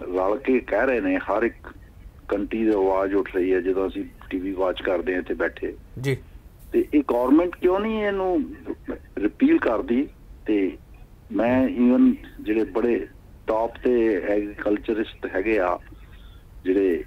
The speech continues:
Speaker 1: ਉਹਨਾਂ ਦੇ ਡਾਕਟਰਸ ਹੈਗੇ ਆ, ਉਹਨਾਂ ਦੇ ਵੀ ਵਿਚਾਰ ਸੁਣੇ ਆ ਔਰ ਉਹਨਾਂ ਨੇ ਬੜੀ ਕਲੈਰੀਫਾਈ ਕਰਕੇ ਦੱਸਿਆ ਆ ਕਿ ਇਹ ਲਾ ਜਿਹੜੇ ਨੇ ਇਹ totally wrong ਨੇ, ਇਹ
Speaker 2: ਜੀ।
Speaker 1: totally against the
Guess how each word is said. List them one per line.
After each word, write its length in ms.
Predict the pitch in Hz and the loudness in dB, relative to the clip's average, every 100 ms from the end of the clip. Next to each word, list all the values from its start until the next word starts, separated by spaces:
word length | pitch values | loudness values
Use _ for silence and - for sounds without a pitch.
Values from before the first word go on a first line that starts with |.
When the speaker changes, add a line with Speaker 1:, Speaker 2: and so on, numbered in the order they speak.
| 90 | -4
Speaker 1:
ਉਹਨਾਂ 280 | 95 98 | 0 2
ਦੇ 280 | 90 85 78 - | 2 0 -2 -6
ਡਾਕਟਰਸ 560 | 90 92 - 123 120 104 | -4 -4 -2 -4 -2 -2
ਹੈਗੇ 300 | 101 101 92 | 0 2 2
ਆ, 80 | |
ਉਹਨਾਂ 440 | 85 85 - 113 127 | 0 -2 -2 2 4
ਦੇ 140 | 131 | 4
ਵੀ 180 | 123 120 | 4 2
ਵਿਚਾਰ 380 | 107 98 98 92 | 2 -2 -2 -2
ਸੁਣੇ 280 | - 95 95 | -2 0 2
ਆ 80 | 104 | 2
ਔਰ 140 | 113 | 2
ਉਹਨਾਂ 260 | 117 120 123 | 2 2 2
ਨੇ 80 | 120 | 2
ਬੜੀ 420 | - 123 143 156 | 0 0 4 4
ਕਲੈਰੀਫਾਈ 720 | - 120 127 139 151 143 135 | 2 0 2 2 2 0 0
ਕਰਕੇ 320 | 127 117 110 | 0 -2 -2
ਦੱਸਿਆ 600 | 104 92 - 90 92 98 | -2 -2 0 0 2 2
ਆ 40 | 120 | 0
ਕਿ 200 | - 117 - | -2 -4 2
ਇਹ 280 | 120 107 85 - - - - - | 4 4 2 -6 -20 -20 -20 -4
ਲਾ 320 | 87 90 98 104 | 2 2 2 0
ਜਿਹੜੇ 320 | 120 113 104 | 2 2 0
ਨੇ 220 | 85 98 - - - - - - - - - | 0 -2 -4 -12 -14 -16 -20 -20 -20 -20 -6
ਇਹ 80 | 117 - 113 | -4 0 0
totally 600 | 120 123 131 120 107 87 | 2 4 4 6 4 2
wrong 400 | 92 98 117 120 | 2 2 2 4
ਨੇ, 180 | 135 - - - - - - - | 2 0 -8 -20 -20 -20 -20 -4
ਇਹ 100 | 101 | -4
Speaker 2:
ਜੀ। 180 | - 120 | 2 0
Speaker 1:
totally 280 | 127 120 113 - | 2 0 -2 -2
against 580 | 98 107 113 - - - | 0 2 0 -4 -6 -4
the 240 | 98 85 | 0 -2